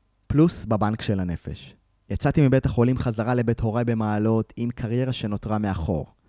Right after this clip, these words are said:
אך עם רעב וסקרנות לגילוי איתן חדש. בעודי שוקד על הלימוד, מצאתי את עצמי מהרהר בשאלה שריחפה כל העת מעל ראשי. "מה יש בך,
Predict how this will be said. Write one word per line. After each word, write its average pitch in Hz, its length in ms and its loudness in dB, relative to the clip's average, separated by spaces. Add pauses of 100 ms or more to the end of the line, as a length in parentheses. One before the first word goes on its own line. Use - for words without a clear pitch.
(140)
אך - 200 -4
עם 123 120 2
רעב 131 380 0
וסקרנות 110 640 -2
לגילוי 107 520 2
איתן 101 320 -2
חדש. - 520 -8 (680)
בעודי 131 200 8
שוקד 139 400 2
על 127 120 2
הלימוד, 110 480 2 (320)
מצאתי 185 400 -2
את 160 60 0
עצמי 135 260 -2
מהרהר 120 500 2
בשאלה 110 460 0
שריחפה 107 480 -4
כל 147 280 0
העת - 280 -4
מעל 101 160 0
ראשי. 95 360 -2 (720)
"מה 127 220 -2
יש 135 380 0
בך, 107 200 -8